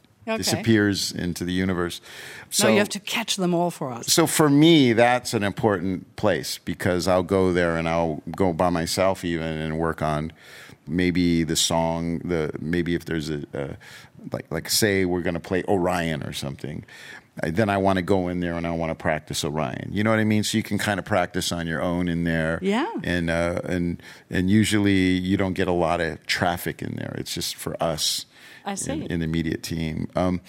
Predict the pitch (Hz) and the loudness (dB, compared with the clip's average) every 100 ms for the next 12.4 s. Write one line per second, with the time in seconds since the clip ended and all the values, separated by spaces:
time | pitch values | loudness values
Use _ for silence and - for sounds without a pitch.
0 | - 117 120 165 160 - 226 233 160 123 | -2 2 2 2 2 2 2 4 4 4
1 | 123 117 - - - - - 147 180 190 | 0 -4 -10 -20 -20 -20 -4 0 2 2
2 | 165 139 139 135 117 117 - 101 92 - | 6 6 8 6 4 0 -2 0 0 0
3 | 92 95 120 117 127 - - 92 90 90 | 0 0 0 0 0 -4 -4 0 2 2
4 | 95 110 127 123 - - - - - 85 | 2 2 0 -4 -12 -20 -20 -20 -6 -2
5 | 90 95 92 - 87 85 90 87 87 87 | 2 2 0 0 -2 -2 -2 -2 -2 -2
6 | 85 - - 90 87 82 82 85 87 87 | -4 -6 -4 0 0 0 0 2 2 2
7 | 82 82 80 80 85 90 107 - - 85 | 0 0 0 0 0 0 -2 -4 -6 -6
8 | - 82 92 82 85 90 90 85 80 76 | -6 -2 0 0 0 2 0 0 -4 -2
9 | 90 95 87 82 80 78 80 85 85 90 | 0 2 2 0 0 0 0 0 -2 -4
10 | - - 82 85 78 - - 76 76 76 | -10 -10 -6 -4 -4 -4 -2 0 0 -2
11 | - 90 82 - 87 - 85 78 82 80 | -4 -2 -4 -2 -4 -4 -4 -2 0 0
12 | 80 78 67 | 0 0 -2